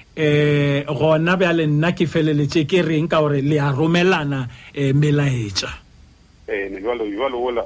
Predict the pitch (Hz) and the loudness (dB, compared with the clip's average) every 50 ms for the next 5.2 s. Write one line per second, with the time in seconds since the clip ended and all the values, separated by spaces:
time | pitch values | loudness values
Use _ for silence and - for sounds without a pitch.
0 | - - - 120 110 107 110 117 110 110 - - 107 98 - 92 92 95 95 - | -6 -6 -6 -6 -4 -4 -6 -6 -6 -8 -8 -8 -10 -6 -4 -4 -4 -4 -4 -6
1 | 98 101 - - 104 104 104 107 107 98 90 90 - - 92 87 - 87 90 87 | -6 -6 -6 -4 -2 -2 -2 -2 -4 -6 -6 -10 -8 -8 -8 -6 -4 -6 -4 -4
2 | 87 82 87 - - - - - - - - - - - - - - - - - | -6 -8 -10 -16 -20 -20 -20 -20 -20 -20 -20 -20 -20 -20 -20 -20 -20 -20 -20 -20
3 | - - - - - - - - - - - - - - - - - - - - | -20 -20 -20 -20 -20 -20 -20 -20 -20 -20 -20 -20 -20 -20 -20 -20 -20 -20 -20 -20
4 | - - - - - - - - - 151 147 143 139 143 147 151 147 143 139 135 | -20 -20 -20 -20 -20 -20 -20 -10 0 2 4 4 4 4 4 4 4 4 4 2
5 | 131 123 123 - | 2 0 -2 -4